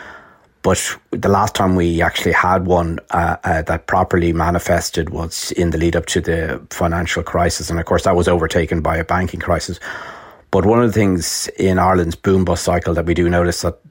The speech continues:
the minute we go bust, the first thing that is cut is the capital budget.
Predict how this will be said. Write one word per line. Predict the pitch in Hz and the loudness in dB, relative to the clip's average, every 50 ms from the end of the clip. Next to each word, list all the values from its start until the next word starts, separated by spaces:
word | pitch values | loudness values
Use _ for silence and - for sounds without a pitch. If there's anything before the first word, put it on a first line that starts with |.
| - - _ _ - | -20 -20 _ _ -2
the | 95 | 0
minute | 92 95 95 104 95 | 2 2 2 2 2
we | 101 98 | 0 0
go | 87 90 87 | 2 2 2
bust, | 82 - 92 85 82 - - - - - - - | 2 2 2 2 2 0 -4 -8 -8 -8 -8 -6
the | - | -6
first | - - 98 92 - - | -2 0 0 -2 -2 -2
thing | - 90 87 85 85 | -2 -2 -2 -2 -2
that | - 85 80 82 - - - - | -2 -2 -2 -2 -4 -6 -8 -8
is | 90 87 - | -8 -8 -8
cut | - - - 95 87 85 - - - - | -6 -2 0 0 0 0 -2 -6 -8 -6
is | 98 87 90 92 - - | -6 -6 -6 -6 -8 -8
the | 85 78 | -8 -4
capital | - 87 78 73 - 85 87 80 | -2 -2 -2 0 0 0 0 2
budget. | 80 85 82 78 - 85 82 - | 2 2 0 0 -2 -6 -10 -10